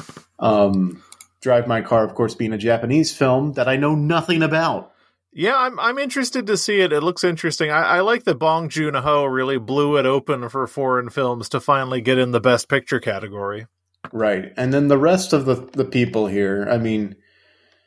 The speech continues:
Speaker 1: <sighs> it, it's just kind of some of the same. You got a S-, you got a Steven Spielberg, you got a Kenneth Branagh, who I don't know who's ever been nominated before, but hey, that's pretty cool. But then you got Adam McKay, who's, like, he's been around.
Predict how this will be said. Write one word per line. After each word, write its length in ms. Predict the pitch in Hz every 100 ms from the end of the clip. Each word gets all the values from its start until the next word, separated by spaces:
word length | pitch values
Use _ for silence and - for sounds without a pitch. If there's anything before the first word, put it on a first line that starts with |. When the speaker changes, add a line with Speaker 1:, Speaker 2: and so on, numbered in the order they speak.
| _ _ _ _ _ - _ _
Speaker 1:
<sighs> 60 | -
it, 340 | 123 - 151 -
it's 600 | 170 175 180 180 147 -
just 360 | 170 - -
kind 260 | - 170 165
of 100 | 156
some 220 | - 160
of 60 | 143
the 60 |
same. 420 | 120 - 151 156 160
You 60 |
got 80 | 135
a 40 | -
S-, 320 | - - -
you 80 | 143
got 100 | 123
a 40 | 107
Steven 360 | - 135 117
Spielberg, 880 | 117 - 131 123 120 120 120 120 113
you 80 | 110
got 100 | 101
a 60 |
Kenneth 400 | 98 - 117 98 -
Branagh, 600 | 117 113 120 113 113 98
who 120 | 104
I 40 |
don't 160 | 107 110
know 120 | 113
who's 200 | 110 107
ever 220 | 117 113
been 160 | 101 110
nominated 640 | 123 123 123 120 117 117
before, 460 | 117 110 120 117 113
but 220 | 104 101 -
hey, 160 | 139
that's 200 | 117 95
pretty 280 | - - 104 95
cool. 580 | - 131 127 120 117 -
But 120 | 107
then 100 | 107
you 80 | 101
got 160 | 95
Adam 260 | 113 110 107 98
McKay, 600 | 95 147 170 160 156 139
who's, 320 | 110 98 98
like, 240 | 101 -
he's 180 | - 165
been 180 | - 131
around. 580 | 104 101 98 101 107